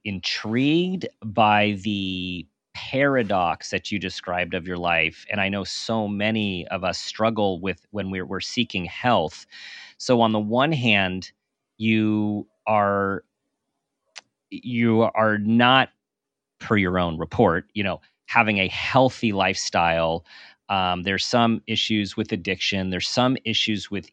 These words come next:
eating. And yet, because you're a striver, which I relate to, right? A climber, an achiever, you are, like, going hardcore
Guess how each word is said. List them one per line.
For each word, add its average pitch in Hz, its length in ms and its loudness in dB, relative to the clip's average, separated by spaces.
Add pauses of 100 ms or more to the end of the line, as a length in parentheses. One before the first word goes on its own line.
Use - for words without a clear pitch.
(100)
eating. 101 460 -4 (340)
And 104 180 0
yet, 165 300 6
because 110 380 0
you're 98 100 0
a 82 60 0
striver, 92 680 0
which - 200 -8
I 76 60 2
relate 78 340 -2
to, 92 100 -2
right? 90 220 4
A 85 80 0
climber, 98 480 2
an 87 60 2
achiever, 113 680 6 (400)
you 175 220 4
are, 165 100 8
like, 104 240 4
going 110 320 0
hardcore 139 1500 4